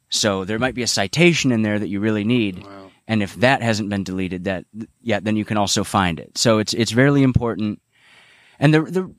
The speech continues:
Speaker 1: the justification behind being more concerned with primary documents is, I think, fairly obvious.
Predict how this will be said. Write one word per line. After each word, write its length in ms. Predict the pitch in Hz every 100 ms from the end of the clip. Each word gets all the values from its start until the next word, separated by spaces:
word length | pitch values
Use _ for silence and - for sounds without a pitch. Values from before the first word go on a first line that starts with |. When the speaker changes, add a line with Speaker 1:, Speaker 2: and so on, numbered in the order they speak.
| -
Speaker 1:
the 200 | 156 - _ _ _
justification 800 | 117 143 165 135 127 143 143 123
behind 380 | 104 101 113 110
being 320 | 101 101 92 - _ _ -
more 180 | 123
concerned 340 | 120 113 - 104
with 160 | 101
primary 440 | - 117 117 107 98
documents 680 | 101 123 117 85 92 - -
is, 260 | 80 113 -
I 120 | 127
think, 180 | 127 110
fairly 340 | - 101 85
obvious. 680 | 78 123 123 62 - - -